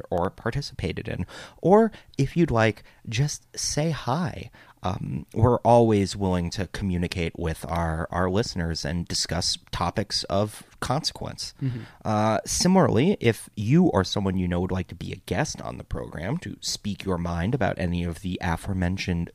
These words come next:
Speaker 1: sort of fields, feel free to reach out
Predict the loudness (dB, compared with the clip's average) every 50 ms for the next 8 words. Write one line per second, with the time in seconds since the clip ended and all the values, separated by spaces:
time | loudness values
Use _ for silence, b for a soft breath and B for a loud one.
0 | _ _ -12 -8 -6 -6 -6 -6 -8 -8 -12 -12 -12 -6 -2 2 2 4 4 4
1 | 2 0 -2 -4 B B B B B B B 0 4 4 4 4 4 2 2 2
2 | 2 0 0 0 0 0 2 2 4 2 2